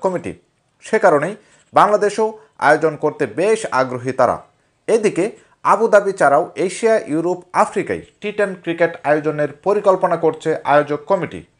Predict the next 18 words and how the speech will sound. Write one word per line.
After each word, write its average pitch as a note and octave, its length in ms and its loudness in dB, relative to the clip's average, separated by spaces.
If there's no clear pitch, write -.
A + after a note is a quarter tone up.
বাংলাদেশের G3+ 600 2
এক E3+ 200 0
সংবাদ E3+ 400 -2
মাধ্যমকে F3 520 0
দেওয়া C3+ 280 4
সাক্ষাৎকারে B2 680 -2
টি A3 100 -6
টেন A3 240 2
ক্রিকেট F3 460 -2
লিগের D#3 320 0
আয়োজক E3+ 360 0
কমিটির D#3+ 420 -2
চেয়ারম্যান C#3+ 460 0
নওয়াব G3+ 300 2
সাজিউল D#3+ 680 0
মুলক F#3 380 2
এমনটাই G3+ 420 0
জানান। F#2+ 360 -4